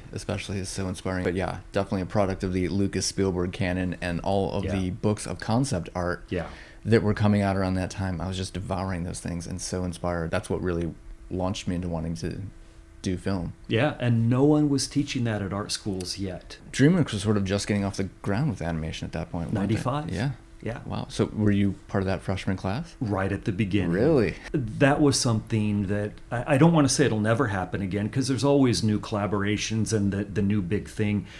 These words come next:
Speaker 2: and amazing opportunities. It's a better time right now than a-, any time in history,
Speaker 1: Mm.
Speaker 2: you know, even better than the nineties because so much is happening right now. But, uh, just, just by that chance of, of timing and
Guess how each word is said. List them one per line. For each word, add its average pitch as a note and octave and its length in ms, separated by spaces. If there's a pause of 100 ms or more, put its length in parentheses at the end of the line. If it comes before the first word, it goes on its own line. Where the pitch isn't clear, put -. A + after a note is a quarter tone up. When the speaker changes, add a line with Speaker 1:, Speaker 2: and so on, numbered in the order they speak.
(240)
Speaker 2:
and A2 180
amazing B2 600
opportunities. G2 500
It's G3+ 180
a F3+ 60
better A2+ 240
time F#2+ 320
right F#2+ 180
now F#2+ 200
than F#2+ 180 (480)
a-, D3+ 220
any D#3 180
time F#2+ 260
in F#2+ 60
history, G#2 460
Speaker 1:
Mm. G#2+ 80 (220)
Speaker 2:
you B2+ 100
know, G2 180 (240)
even G3 280
better C3+ 220
than A2 140
the G#2+ 80
nineties G2 480
because G#2+ 320
so A#2+ 260
much F#2+ 280
is F2+ 120
happening F2 420
right F2+ 200
now. F2+ 280 (260)
But, C3+ 360 (220)
uh, F#2+ 200 (120)
just, C3 380
just - 260
by B2 140
that A2+ 180
chance B2+ 420
of, G2 240
of - 220
timing G#2 680 (400)
and G2+ 500